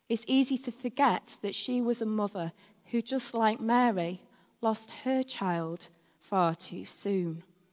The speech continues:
There are many mothers in the Bible. These are just a few of them. All of them show us people mothering in different ways through different stories.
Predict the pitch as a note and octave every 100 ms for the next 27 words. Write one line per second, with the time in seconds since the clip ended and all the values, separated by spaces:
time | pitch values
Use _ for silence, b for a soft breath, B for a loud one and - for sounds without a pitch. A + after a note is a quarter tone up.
0 | _ _ _ _ _ _ b b A3+ A#3
1 | A#3+ A#3 A#3+ C4 C#4+ D4+ C#4 A#3+ F#3+ F3
2 | F3 - F#3 F3+ F3+ F#3 F3+ F3+ F3+ F3
3 | F3 _ _ B B B B - A3+ A#3+
4 | - - F3 F#3 - - - - G#3 -
5 | D#4 C#4+ - - E3 D#3+ _ _ _ b
6 | b b b B3 C#4 D#4 D4 - C4+ A#3+
7 | - C4+ G#3 G3+ - C#4 D4 - C4 B3
8 | A#3+ B3+ C4+ B3 F#3 F3 F#3+ - G#3 G3+
9 | C4+ - C#4 C4+ G#3 E3+ E3 G3 - -
10 | b b b _ - C4 C4 B3+ B3+ -
11 | - E3+ - F#3 - - - A3 G#3+ F#3
12 | E3+ - -